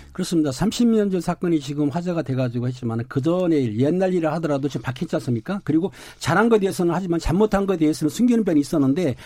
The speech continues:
잘못한 수사에 대해서도 솔직히 뭐 설명을 하고 또 거기에 대해서 반성도 하고 앞으로는 검경 수사권 조정권이 나오는데 어떻든 경찰은 수사의 일 차적인 수사를 하지 않습니까? 우리가 일 차 수사를 하고 검-, 경-, 검찰에서는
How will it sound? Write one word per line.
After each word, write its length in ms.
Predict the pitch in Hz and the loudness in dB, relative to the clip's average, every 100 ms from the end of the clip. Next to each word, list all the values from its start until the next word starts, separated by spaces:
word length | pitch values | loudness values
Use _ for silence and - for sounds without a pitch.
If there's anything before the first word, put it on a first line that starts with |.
| - - | -18 -4
잘못한 480 | 147 175 233 208 | 0 4 4 2
수사에 240 | 208 208 196 | 0 0 2
대해서도 320 | 170 151 165 | 0 0 -2
솔직히 400 | - 233 233 185 - _ | -4 -2 0 -2 -4 _
뭐 140 | 151 143 | -6 -4
설명을 380 | 196 233 208 160 | 0 2 2 0
하고 340 | 175 156 190 | -2 -2 -2
또 100 | - | -4
거기에 200 | 185 165 | -2 0
대해서 140 | 190 175 | 0 -2
반성도 420 | 143 165 196 160 | -2 0 0 0
하고 260 | 151 131 110 - - - | 0 -2 -6 -10 -18 -4
앞으로는 400 | 156 - 220 202 | 0 2 2 2
검경 380 | 180 208 214 | 0 2 2
수사권 600 | 180 208 196 190 185 180 170 | 2 0 0 -2 -2 -2 0
조정권이 360 | 151 196 190 | -2 -2 0
나오는데 380 | 170 135 147 147 | 2 2 2 2
어떻든 400 | 139 - - 214 147 - - | 2 0 0 0 -2 -10 -4
경찰은 600 | 175 214 - 196 226 247 - | 0 2 2 2 2 0 -4
수사의 460 | - 262 240 247 202 | -4 0 4 4 2
일 140 | 180 | 2
차적인 420 | - 202 190 175 | 2 2 2 0
수사를 220 | 165 226 | 0 -2
하지 100 | 170 | 0
않습니까? 540 | 208 202 156 131 220 202 - - | -2 0 -2 0 -4 -4 -10 -4
우리가 280 | 147 151 | 0 2
일 80 | 170 | 2
차 100 | 180 | 0
수사를 260 | 214 - 196 | 0 0 0
하고 300 | 160 185 151 - - | 0 -2 -2 -4 -12
검-, 400 | - 160 208 208 | 0 2 4 2
경-, 220 | 180 165 208 - | 0 0 0 -4
검찰에서는 760 | - 170 208 196 175 160 185 190 | 0 0 2 2 2 0 0 -2